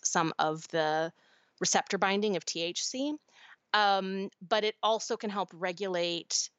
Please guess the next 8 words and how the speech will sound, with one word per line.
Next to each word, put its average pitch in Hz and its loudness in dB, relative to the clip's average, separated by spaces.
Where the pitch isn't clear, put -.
how 190 4
the 185 -2
endocannabinoid 170 -2
system 165 -2
is 156 -2
interacting 160 0
with 160 -2
endogenous 214 2